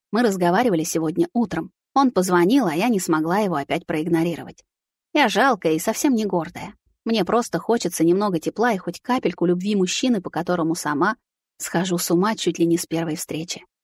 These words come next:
Может быть, Айсель что-то не так поняла? Потому что сам Богдан упорно молчит и не поднимает тему своего фиктивного брака в наших беседах.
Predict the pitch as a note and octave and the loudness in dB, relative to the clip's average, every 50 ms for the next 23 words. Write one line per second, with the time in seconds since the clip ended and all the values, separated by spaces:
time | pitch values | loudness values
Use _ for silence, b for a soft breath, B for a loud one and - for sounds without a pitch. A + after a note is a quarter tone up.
0 | _ _ _ _ _ _ _ - G3+ F#3 F#3 F#3+ F3 F3 E3+ F3 G3+ F#3 F#3 - | _ _ _ _ _ _ _ 0 0 2 2 2 2 0 0 2 2 0 2 2
1 | - A3 G#3 - - - F3+ - F#3 F#3 F3+ F#3+ F#3 F#3 - F3 F3 F3 E3+ F3+ | 2 0 0 0 -2 -2 -2 0 0 0 0 0 -2 -2 0 2 2 4 4 2
2 | A#3 B3 _ _ _ _ _ _ _ - G3 - G#3+ A#3+ A#3+ - - G#3 F#3 - | 0 -4 _ _ _ _ _ _ _ -6 0 2 2 2 2 0 -2 -4 -4 0
3 | - A3+ C4 B3+ G#3+ E3+ E3+ E3+ E3+ G3+ B3 A3+ F#3 F3 - - A3 G#3 F#3+ F3 | 2 4 4 4 4 4 2 2 2 2 2 2 2 2 0 0 2 4 2 4
4 | E3 D#3+ E3 F3 - - B3+ B3 G3 F3+ D#3+ D#3 - E3+ E3 E3+ F3 F3 F3+ A3 | 4 2 0 -2 -2 -4 -2 0 2 2 2 2 0 0 2 2 4 4 4 2
5 | B3 A3+ - - - D3+ D#3 D#3+ - E3 E3+ E3 D#3+ D#3 - - E3+ - - F#3 | 0 -2 -2 -2 0 0 0 0 0 0 0 0 0 -2 -2 -4 -8 -4 -2 -2
6 | F3 E3+ D#3+ D#3 D#3 D3 - E3 G3 - - F#3+ F3 - E3 - - F3 F3+ F#3+ | 0 0 2 0 0 -2 -2 -4 -4 -2 -4 -4 -4 -4 -4 -6 -8 -8 -8 -6
7 | F3+ - - E3 C3+ - - - _ | -6 -4 -4 -6 -6 -8 -14 -18 _